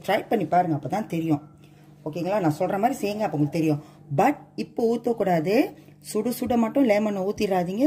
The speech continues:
திரி திரியா அப்படியே என்ன சொல்ற தயிர் மாதிரி ஆயிரும் அப்புறம். ஓகேங்களா? இப்போ ஊத்தக்கூடாது. சூடு நல்லா ஆறணுன்னு அப்புறம் தான்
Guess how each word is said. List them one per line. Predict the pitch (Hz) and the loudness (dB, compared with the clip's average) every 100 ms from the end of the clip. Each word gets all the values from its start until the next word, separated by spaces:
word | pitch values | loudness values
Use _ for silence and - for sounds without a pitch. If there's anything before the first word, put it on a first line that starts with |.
| 302 | 0
திரி | 190 208 226 | -2 -2 -4
திரியா | 208 226 240 | -4 -2 0
அப்படியே | - - 240 240 196 156 143 143 143 - - - - 147 | -2 -2 -2 0 2 4 2 0 -4 -12 -20 -20 -10 -4
என்ன | 175 | -2
சொல்ற | 202 196 - | -2 0 2
தயிர் | 220 226 | 4 4
மாதிரி | 226 220 175 | 4 4 2
ஆயிரும் | 160 156 | 4 2
அப்புறம். | 143 160 147 151 | 4 2 2 0
ஓகேங்களா? | 156 175 165 214 180 | -2 0 2 0 -2
இப்போ | - 180 | -2 0
ஊத்தக்கூடாது. | 190 196 165 147 143 143 - - - - - - | 0 0 2 2 2 -2 -10 -20 -20 -20 -12 -6
சூடு | 226 247 262 254 180 | 0 2 2 2 2
நல்லா | 185 214 233 226 175 185 | 2 2 2 2 0 2
ஆறணுன்னு | 202 196 175 165 233 320 - - - - 156 | 0 0 0 2 2 0 -12 -20 -20 -6 -6
அப்புறம் | - 180 170 | 0 0 2
தான் | 247 | 0